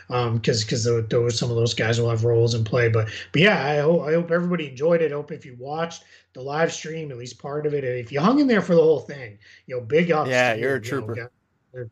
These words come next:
Speaker 1: you know, you're a trooper, you're a big fan, and, you know, we appreciate this. So, yeah, you know, thank you for all the support, as always, of everything we do here for you on the Front Office Show.
Speaker 2: Yep. Yeah, we definitely appreciate it. And don't, don't forget, shoot us a five-star rating over on Apple Podcasts.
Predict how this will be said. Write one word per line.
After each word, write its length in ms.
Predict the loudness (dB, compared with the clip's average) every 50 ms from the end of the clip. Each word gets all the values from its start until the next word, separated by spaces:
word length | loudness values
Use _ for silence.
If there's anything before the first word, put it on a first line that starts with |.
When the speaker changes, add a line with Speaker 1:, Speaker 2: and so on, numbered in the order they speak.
| _ _
Speaker 1:
you 160 | -16 -12 -10
know, 60 | -8
you're 180 | -6 -6 -6 -6
a 60 | -6
trooper, 320 | -6 -6 -8 -6 -4 -2
you're 180 | 0 2 2 2
a 80 | 2 0
big 220 | 0 0 -2 -2
fan, 340 | -4 -4 -4 -2 -2 -2 -2
and, 160 | -2 -2 -2 -4 -8 -12 -14 -6 0
you 100 | 2 4
know, 40 | 4
we 100 | 4 4
appreciate 540 | 2 2 2 2 2 4 4 4 2 2 0
this. 240 | 0 2 4 4 4
So, 240 | 4 4 4 2 -2 -4 -10 -16 -4 2
yeah, 300 | 4 4 4 4 2 0
you 100 | -4 -6
know, 60 | -6
thank 240 | -6 -8 -8 -8 -8
you 80 | -10
for 180 | -10 -8 -8 -8
all 100 | -6 -6
the 80 | -6 -6
support, 440 | -6 -6 -6 -4 -4 -2 -2 -2
as 340 | -2 -4 -2 -2 -2 -2 -2
always, 420 | -2 2 4 4 4 2 2 -2 -4
of 180 | -6 -4 -4 -4
everything 520 | -4 -2 -2 -2 -4 -4 -4 -4 -4 -2
we 120 | -2 -2
do 160 | 0 0 2 2
here 160 | 4 2 2
for 180 | 2 0 0
you 140 | 0 0 -2
on 100 | -2 -4
the 80 | -4 -4
Front 220 | -4 -4 -2 0
Office 260 | 2 2 2 2 0
Show. 260 | -2 -2 -4 -6 -6 -2
Speaker 2:
Yep. 220 | -2 -2 -2 -2 -6 -4
Yeah, 200 | -2 0 0 0
we 120 | 0 -2
definitely 340 | -4 -4 -4 -4 -2 -2 -2
appreciate 520 | -2 -2 -2 -2 -2 0 2 2 4 4
it. 80 | 4 2
And 80 | 0
don't, 360 | 2 2 2 0 -2 -6 -4 0
don't 200 | 0 0 0 0
forget, 280 | -2 -2 -2 -2 -4
shoot 200 | -4 -4 -2 -2
us 120 | -2 -2 0
a 120 | -2 0
five-star 480 | 0 2 2 2 0 0 -2 -2 -2 0
rating 320 | 0 0 0 0 -2 -2
over 260 | -4 -2 -2 -2 -2
on 140 | -2 -2 -2
Apple 260 | -2 -4 -4 -6 -10
Podcasts. 680 | -6 -2 -2 0 0 0 0 -2 0 0 -2 -2 -6